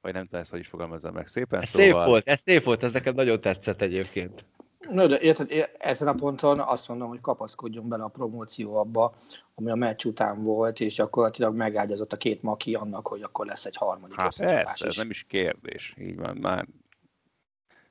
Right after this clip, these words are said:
Speaker 1: végre egyszer nem úgy ér véget egy, vagy nem az az utolzöngé egy ilyen mérkőzésnek, hogy McGregor azt mondja, hogy én visszavonultam, <laughs> hanem hogy uba alig várom, hogy akkor ez egy új csodás, ez egy trilógia előtt állunk.
Speaker 2: Na de várjál, mert a McGregor az, az,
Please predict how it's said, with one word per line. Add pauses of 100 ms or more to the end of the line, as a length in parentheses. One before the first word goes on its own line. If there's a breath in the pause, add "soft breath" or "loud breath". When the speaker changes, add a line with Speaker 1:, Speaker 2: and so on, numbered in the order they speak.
Speaker 1:
végre
egyszer
nem
úgy
ér
véget
egy,
vagy
nem
az
az
utolzöngé
egy
ilyen
mérkőzésnek,
hogy (360)
McGregor
azt
mondja,
hogy
én
visszavonultam, (560 loud breath)
<laughs>
hanem
hogy
uba
alig
várom,
hogy
akkor
ez
egy
új (140)
csodás,
ez
egy
trilógia
előtt
állunk. (1500 soft breath)
Speaker 2:
Na
de
várjál,
mert
a
McGregor
az,
az,